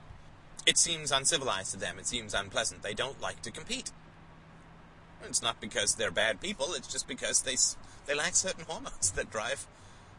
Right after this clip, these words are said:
assertion. I mean, that's just one of about a million examples of, of things that, and we'll go into more of them in the next podcast. But you are saying to priests, "Well, that's it for your comfortable lifestyle.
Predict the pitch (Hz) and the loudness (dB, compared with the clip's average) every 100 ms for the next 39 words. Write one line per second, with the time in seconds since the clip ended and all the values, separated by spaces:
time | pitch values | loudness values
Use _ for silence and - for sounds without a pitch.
0 | - - 208 247 - - - - - - | 12 12 12 4 -4 -8 -16 -14 -12 -12
1 | - - - - - - - 170 180 196 | -14 -16 -18 -20 -20 -20 -4 0 6 8
2 | 202 185 151 156 170 143 117 131 120 131 | 8 6 0 2 2 2 4 2 2 2
3 | 160 135 117 120 120 113 104 - 101 - | 2 2 0 2 2 2 0 2 0 0
4 | 107 98 - 131 127 - 110 107 98 - | -2 -2 -2 -2 -2 -2 2 2 0 -8
5 | - 110 117 117 117 107 104 120 160 135 | -8 -4 0 2 2 2 -2 -4 -2 -2
6 | 110 101 98 104 104 - 190 220 110 98 | -4 -6 -6 -4 -6 -4 -4 -2 -6 -6
7 | - - - - - - - - - - | -12 -14 -20 -20 -20 -20 -20 -20 -20 -20
8 | - - - - - - - - 131 156 | -20 -20 -20 -20 -20 -20 -20 -10 0 4
9 | 143 135 - - 139 190 160 135 127 - | 4 2 -2 -6 -2 4 6 8 10 10
10 | 226 180 117 127 - - - - - - | 8 4 -2 -6 -12 -20 -18 -16 -16 -6
11 | - 156 139 - 214 160 160 - - - | 2 2 2 0 0 4 4 6 6 4
12 | - - - - - - - 156 180 190 | 2 -18 -20 -20 -20 -16 2 6 6 4
13 | - - 160 165 - 170 135 143 139 135 | 0 -6 2 4 6 4 4 2 2 6
14 | 151 139 123 123 120 120 - 104 - | 4 4 0 6 6 6 2 0 0